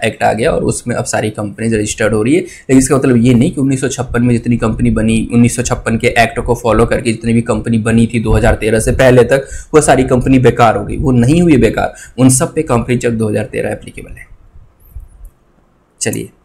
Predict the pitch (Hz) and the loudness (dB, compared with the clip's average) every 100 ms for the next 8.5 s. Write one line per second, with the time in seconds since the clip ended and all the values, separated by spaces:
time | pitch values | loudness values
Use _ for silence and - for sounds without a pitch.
0 | _ _ _ _ _ _ _ _ 131 127 | _ _ _ _ _ _ _ _ 0 2
1 | - - 117 117 117 117 - 123 127 135 | -2 2 4 4 2 0 -2 0 0 -2
2 | - - - - - - - _ - - | -8 -16 -10 -8 -8 -12 -20 _ -20 -20
3 | _ _ 120 113 117 107 98 117 - 165 | _ _ 0 2 2 2 0 -4 0 2
4 | 127 - _ _ _ _ - 120 123 143 | 2 0 _ _ _ _ -2 2 4 4
5 | 196 214 156 143 127 - 127 113 107 104 | 0 0 0 0 -2 0 0 2 -2 -4
6 | 104 123 - 131 151 160 151 151 151 123 | -2 -4 -2 -2 -2 0 -2 0 0 0
7 | 110 - 127 160 123 120 110 110 135 - | -2 -2 -2 2 2 0 -2 -2 -4 -4
8 | 110 101 110 - | -4 -6 -8 -10